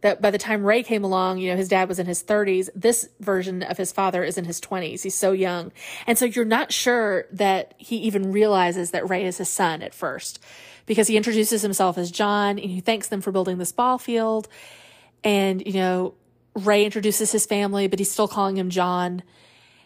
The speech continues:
And then they start talking after Annie and Karen go off, and he asks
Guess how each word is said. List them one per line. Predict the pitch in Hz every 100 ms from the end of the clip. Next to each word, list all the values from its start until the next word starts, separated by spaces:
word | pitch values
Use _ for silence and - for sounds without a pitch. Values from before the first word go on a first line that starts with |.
| _ -
And | 220
then | 226
they | 240
start | 269 269 -
talking | 226 208 208 208 202
after | 185 190 - 196 190 -
Annie | 196 196 190 185
and | 185
Karen | 180 196 190
go | 185 190
off, | 185 185 - -
and | 196 190 - - _ _ _ _ _ _ _
he | - 240 226 220 -
asks | 294 311 - - -